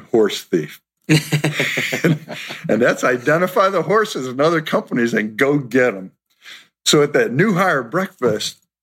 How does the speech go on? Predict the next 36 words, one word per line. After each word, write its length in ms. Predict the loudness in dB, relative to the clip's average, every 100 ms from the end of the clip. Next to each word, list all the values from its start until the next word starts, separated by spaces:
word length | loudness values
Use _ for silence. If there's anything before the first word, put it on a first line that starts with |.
| _ _ _ 2
we 160 | 4
would 180 | 4 2
be 120 | -2
thanking 520 | -4 -2 -2 0 0 2
these 160 | 0
people 320 | 0 0 0
for 180 | 0 -2
choosing 520 | 0 2 2 2 2 0
Mustang 440 | -2 -2 -4 0
'cause 180 | 0 2
there's 160 | 2
a 80 | 0
hundred 320 | 0 2 2
engineering 500 | 2 0 0 0 0 -2
firms 360 | -2 -2 -6 _ -4
trying 200 | 0 0
to 60 | 0
get 260 | 0 0
the 60 | -2
best 320 | 0 -2 -2
people. 400 | -2 -2 -4 -18 _ -20 -20 -20 -20 -20 _ _
And 100 | 2
then 140 | 2 4
we'd 160 | 0
say, 400 | 0 0 0 -2 -8 _ _ _ 0
"Who 140 | 2
are 80 | 4
the 140 | 2 -4
five 680 | -4 0 2 0 -2 -4
best 340 | 0 0 -2 0
people 360 | 0 2 0
you 240 | 0 0 2
know 300 | 4 2 2
in 100 | 2
the 120 | 2
industry?" 640 | 4 2 2 -2 -4 -8